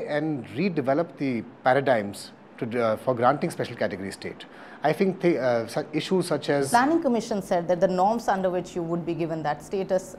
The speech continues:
Speaker 2: actually does not, uh, satisfy. I
Speaker 1: So
Speaker 2: mean
Speaker 1: which is what I said. The norm, the current norms are that it has to be an international state where, or a hilly state, in,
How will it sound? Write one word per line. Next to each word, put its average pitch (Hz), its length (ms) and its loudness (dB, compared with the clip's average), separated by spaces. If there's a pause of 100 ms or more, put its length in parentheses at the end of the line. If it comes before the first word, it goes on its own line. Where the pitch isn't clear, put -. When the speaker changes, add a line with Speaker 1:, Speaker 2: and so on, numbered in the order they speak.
Speaker 2:
actually 170 320 -2
does 160 200 -4
not, 160 280 -6
uh, 151 160 -2 (260)
satisfy. 170 600 -2 (100)
I 135 40 -8
Speaker 1:
So 151 60 -10
Speaker 2:
mean 151 100 -4
Speaker 1:
which 190 120 -4
is 196 80 -2
what 185 120 4
I 165 60 4
said. 147 280 0
The 117 60 -8
norm, 139 280 0
the 120 60 -14
current 180 360 -2
norms 160 320 0
are 143 240 2
that 131 320 -4
it 127 100 -8
has 135 140 -2
to - 60 -12
be 131 80 0
an 117 100 0
international 131 380 0
state 123 340 -2
where, 107 180 -6
or 117 140 -2
a 107 40 2
hilly 117 200 0
state, 92 320 -6
in, 107 160 -8